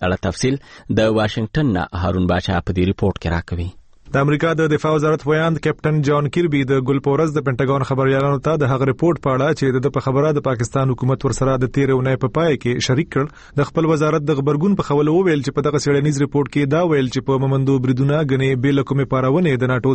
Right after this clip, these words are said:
Speaker 2: ځواکونو په قصدي توګه کړي وو، په قطعي توګه دروغ خبره ده. نوموړي ټینګار وکړ چې د مومندو پیښې د دواړو خواو، یعنې د ناټو او هم د پاکستاني ځواکونو د غلطیو په نتیجه کې مخې ته راغلي دي. په عین حال کې راپورونه وایي چې هم د ګل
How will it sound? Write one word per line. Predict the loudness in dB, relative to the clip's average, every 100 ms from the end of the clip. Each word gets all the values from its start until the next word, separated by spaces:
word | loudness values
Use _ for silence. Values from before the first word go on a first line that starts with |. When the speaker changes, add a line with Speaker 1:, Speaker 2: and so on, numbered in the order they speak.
| 0
Speaker 2:
ځواکونو | 0 0 0 0
په | 0 0
قصدي | -2 0 0 0 0
توګه | 0 0
کړي | 0 0
وو، | 0 -2
په | -2 -2 -2
قطعي | 0 0 0
توګه | 0 0 0 0 0
دروغ | 2 0 -4 -4
خبره | -2 -2 -4
ده. | -8 -14 -8 0
نوموړي | 2 2 2 0
ټینګار | 0 0 0
وکړ | 0 0 0
چې | 0
د | 0
مومندو | 0 0 0
پیښې | 0 0 0 2
د | 2
دواړو | 2 0 0
خواو، | 0 0 2
یعنې | 0 0
د | 0
ناټو | 0 0 2 2
او | 2
هم | 0 0
د |
پاکستاني | -2 -2 -4 0 0 2
ځواکونو | 0 0 -2 0
د | 0 2
غلطیو | 0 0 0 0
په | 0
نتیجه | 0 0 0
کې | 0 -2 0
مخې | -2 -2
ته | -2 0 0
راغلي | 0 -2 -2 -6
دي. | -10 -18 -8 -2
په |
عین | 0 0
حال | 0 0
کې | 0
راپورونه | 0 0 2 2
وایي | 2 0
چې | 0 -2
هم | 0
د | 0
ګل | 0